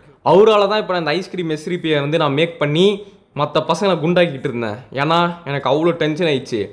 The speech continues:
எங்க அப்பா எனக்காக ரெசிபி கண்டுபிடிச்சி எப்படி குண்டாகணும்னு வந்து ரெடி பண்ணி வச்சிருந்தாரு. அதை வச்சு இப்போ நான் எல்லாரையும் குண்டாக்கிட்டு இருந்தேன். என் மெயின் ஃபேமிலி அப்படின்னு சொல்லிட்டு எனக்கு யாருமே கிடையாது. அது மட்டும் இல்லாம நான் குண்டா இருந்தேன்னு சொல்லிட்டு என் ஃபேமிலி மெம்பர்ஸே என்னை ஒரு மாதிரி தான் பார்த்தாங்க.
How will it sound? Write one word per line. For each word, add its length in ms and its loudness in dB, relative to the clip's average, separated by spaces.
எங்க 220 0
அப்பா 200 0
எனக்காக 400 2
ரெசிபி 480 0
கண்டுபிடிச்சி 720 -2
எப்படி 320 -2
குண்டாகணும்னு 440 2
வந்து 520 2
ரெடி 180 0
பண்ணி 180 0
வச்சிருந்தாரு. 580 -4
அதை 240 2
வச்சு 220 -2
இப்போ 160 -4
நான் 160 2
எல்லாரையும் 340 0
குண்டாக்கிட்டு 400 -2
இருந்தேன். 480 -8
என் 200 2
மெயின் 360 2
ஃபேமிலி 420 2
அப்படின்னு 340 -2
சொல்லிட்டு 220 -4
எனக்கு 140 -2
யாருமே 360 0
கிடையாது. 520 0
அது 200 2
மட்டும் 220 2
இல்லாம 220 2
நான் 120 -2
குண்டா 180 2
இருந்தேன்னு 260 2
சொல்லிட்டு 400 2
என் 140 -2
ஃபேமிலி 460 0
மெம்பர்ஸே 260 0
என்னை 180 2
ஒரு 80 0
மாதிரி 240 2
தான் 200 -2
பார்த்தாங்க. 400 -2